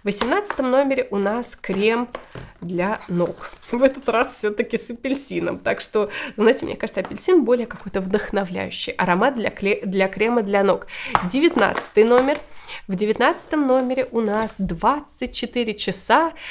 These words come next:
а, какой-то, в общем, крем, который, а, с лавандой, вро-, о, господи, не с лавандой, а с календулой вроде. С ромашкой!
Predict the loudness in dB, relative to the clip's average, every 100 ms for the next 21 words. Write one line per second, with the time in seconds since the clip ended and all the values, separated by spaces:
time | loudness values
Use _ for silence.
0 | -12 -4 0 0 -2 0 2 2 -2 -2
1 | 0 0 0 0 2 2 2 0 -4 -4
2 | -2 0 0 -4 -8 -20 -20 -18 -12 -4
3 | -2 -2 -2 -4 -2 2 2 0 -2 -10
4 | -20 -6 -2 0 0 -2 -4 -6 -8 -6
5 | -6 -6 -4 -2 0 2 4 2 -2 -2
6 | -2 -2 -4 -2 -2 0 -2 -4 -4 -4
7 | -4 -12 -16 -8 4 8 8 8 8 6
8 | 2 -4 -6